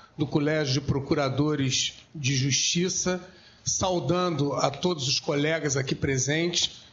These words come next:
Afinal de contas, é a nossa primeira reunião do ano e tenho certeza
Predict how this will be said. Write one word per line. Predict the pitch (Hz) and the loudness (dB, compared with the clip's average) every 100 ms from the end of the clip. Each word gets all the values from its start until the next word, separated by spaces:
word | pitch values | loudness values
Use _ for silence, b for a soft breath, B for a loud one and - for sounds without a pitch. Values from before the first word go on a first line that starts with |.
| B B | B B
Afinal | - 175 165 165 | -4 0 2 0
de | 135 | -2
contas, | - 175 175 - 147 127 - - | 0 0 0 -2 -2 0 0 0
é | 156 | 0
a | 151 143 | 2 2
nossa | 156 165 165 | 0 0 -2
primeira | 165 156 170 175 | -2 0 2 2
reunião | 139 160 156 147 151 143 | 2 2 2 2 2 2
do | 131 147 | 2 2
ano | 147 170 175 180 170 B B B B - | 2 2 2 0 -2 B B B B -2
e | 165 175 180 175 170 170 156 | 0 2 2 2 2 2 0
tenho | 190 185 | 0 0
certeza | 175 208 135 - 190 170 127 131 - | 0 0 0 0 0 0 0 -2 -2